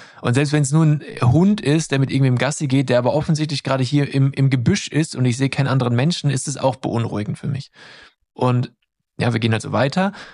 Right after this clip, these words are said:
und ich hab ganz schon im Augenwinkel oder mich auch immer so umgedreht und im Augenwinkel nach hinten geguckt, um zu sehen, ob da irgendwas ist. Und dann hab ich so einen, eine, irgendwas mit sehr dunklem oder schwarzem Fell, was in der Größe eines Hundes schon eher war,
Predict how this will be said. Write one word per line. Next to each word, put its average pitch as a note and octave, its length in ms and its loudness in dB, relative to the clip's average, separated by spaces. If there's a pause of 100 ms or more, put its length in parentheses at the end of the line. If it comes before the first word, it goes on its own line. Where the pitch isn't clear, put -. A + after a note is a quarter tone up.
(160)
und - 280 -4 (640)
ich - 320 -12 (100)
hab B2 180 -2
ganz D3 260 -2
schon C#3 120 -2
im C3+ 100 0
Augenwinkel C#3+ 640 2
oder A#2 180 0
mich A2+ 140 -2
auch - 80 -4
immer A2+ 140 0
so G#2+ 140 -2
umgedreht C#3 320 4
und A2+ 80 2
im A#2 100 0
Augenwinkel C3+ 460 2
nach A2+ 100 0
hinten D#3 280 0
geguckt, D#3 360 0
um B2 140 2
zu C3 100 -8
sehen, B2 220 2
ob C3+ 80 -2
da B2 60 0
irgendwas B2+ 500 0
ist. E3+ 160 0
Und C3+ 140 0
dann D3+ 180 4
hab E3+ 140 2
ich F3 260 -4
so C3+ 120 -4
einen, B2+ 240 2 (580)
eine, A#2 440 0 (400)
irgendwas A#2+ 380 0
mit A2+ 240 -2 (100)
sehr B2 180 0
dunklem D3+ 360 2
oder A2+ 140 2
schwarzem A#2 480 -4
Fell, D#3+ 420 0 (320)
was - 380 -4 (200)
in F3 160 2
der G3 120 4
Größe D3+ 340 0
eines C#3+ 280 0
Hundes D3 340 2
schon E3+ 180 -2
eher E3 280 -2
war, F3 260 0